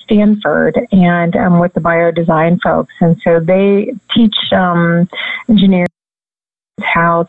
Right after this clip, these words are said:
to translate inventions into commercial products. And so that was really the way that it happened. But my motivation comes from God. I knew that I was called to do this. And when you feel so compelled, it, it, you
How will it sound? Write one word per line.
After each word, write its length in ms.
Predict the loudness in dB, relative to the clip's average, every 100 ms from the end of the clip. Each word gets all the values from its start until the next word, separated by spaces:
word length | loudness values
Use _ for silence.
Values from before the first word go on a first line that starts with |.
| -2
to 160 | -2 0
translate 800 | 0 0 0 0 0 0 0 -2 _ _ _
inventions 760 | 0 0 2 0 2 2 2 2
into 320 | -2 -2 -6
commercial 440 | -2 0 0 -2
products. 520 | -4 -4 -2 -2 -4 -8 -10 -2
And 140 | 0
so 100 | 2
that 160 | 0 0
was 220 | -2 0
really 560 | 0 2 0 2 0 -2
the 240 | 0 0
way 360 | 0 0 2 2
that 140 | 0
it 120 | -2
happened. 680 | -2 -2 -2 0 0 0 -2 -2
But 260 | -2 0
my 200 | 2 2
motivation 680 | 2 0 -2 -2 -4 0 0
comes 300 | 0 -2 -2
from 220 | 0 0
God. 360 | 0 0 -2 -4 -8 _ -10 -2
I 120 | 2
knew 200 | 2 2
that 120 | 0
I 120 | 0
was 140 | -2 -4
called 280 | -4 -4 -2
to 120 | -2
do 200 | 0 2
this. 220 | 2 0 0
And 120 | 2
when 160 | 4 2
you 100 | 0
feel 160 | 0 -2 0
so 140 | -2
compelled, 720 | -2 -2 0 0 0 0 -2
it, 400 | -4 0 0 0 -6 -4
it, 380 | 0 0 0 -6 0
you 200 | 0